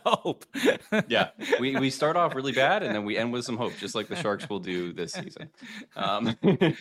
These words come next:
Speaker 1: Hopefully,
Speaker 2: so
Speaker 1: what the Sharks do to, over the next five years, I guess. <laughs>
Speaker 2: Um, I think the only way to start this show is with,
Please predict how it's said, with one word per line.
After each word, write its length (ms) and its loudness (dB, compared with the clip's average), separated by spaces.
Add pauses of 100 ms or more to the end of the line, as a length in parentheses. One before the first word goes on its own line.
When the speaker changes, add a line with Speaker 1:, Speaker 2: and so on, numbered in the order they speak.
Speaker 1:
Hopefully, 560 8
Speaker 2:
so 80 0
Speaker 1:
what 160 -2
the 80 0
Sharks 300 2
do 160 0
to, 180 0
over 180 -4
the 60 -2
next 220 0
five 280 4
years, 280 -2
I 80 -8
guess. 540 -14
<laughs> 60 -20 (920)
Speaker 2:
Um, 440 0 (160)
I 60 -2
think 300 -4
the 180 -2
only 260 -2
way 160 0
to 120 -6
start 260 -8
this 160 -10
show 400 -6
is 380 -8
with, 440 -8